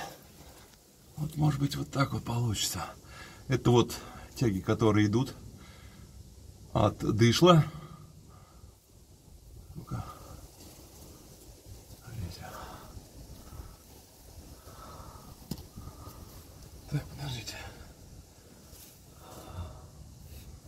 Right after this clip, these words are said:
Да, здесь просто не видно. Вон там тяги идут, вон там.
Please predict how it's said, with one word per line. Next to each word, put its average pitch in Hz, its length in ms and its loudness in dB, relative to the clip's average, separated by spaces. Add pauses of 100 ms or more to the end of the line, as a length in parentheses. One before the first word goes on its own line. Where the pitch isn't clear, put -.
(1200)
Да, 113 380 6
здесь 95 200 2
просто 117 380 -4
не 107 160 2
видно. 98 320 0
Вон 98 260 0
там - 260 -4
тяги - 420 -8
идут, - 240 -6
вон - 160 -4
там. - 140 -10